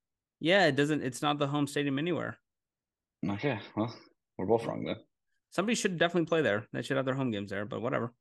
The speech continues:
Speaker 1: Um, okay, well, this is in Wembley Stadium. Uh, nobody's home stadium besides the Jaguars. That's their home stadium.
Speaker 2: <laughs>
Speaker 1: Uh,
Speaker 2: It's the Jaguars' home stadium. <laughs>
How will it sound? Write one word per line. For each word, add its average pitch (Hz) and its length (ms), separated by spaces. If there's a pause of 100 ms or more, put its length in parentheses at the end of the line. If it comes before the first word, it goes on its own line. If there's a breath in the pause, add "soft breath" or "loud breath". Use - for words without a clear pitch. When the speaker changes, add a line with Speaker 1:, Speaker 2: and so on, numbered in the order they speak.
(480 soft breath)
Speaker 1:
Um, 127 320
okay, 180 240
well, 131 160
this 156 120
is - 60
in 160 140
Wembley 160 260
Stadium. 165 540 (100)
Uh, 120 280 (100)
nobody's 139 340
home 143 160
stadium 135 380
besides 123 240
the 113 60
Jaguars. 117 540 (160)
That's 123 140
their 135 140
home 123 160
stadium. 110 380
Speaker 2:
<laughs> - 60
Speaker 1:
Uh, 120 180 (120)
Speaker 2:
It's 104 120
the 98 60
Jaguars' 107 460
home 113 160
stadium. 113 400
<laughs> - 40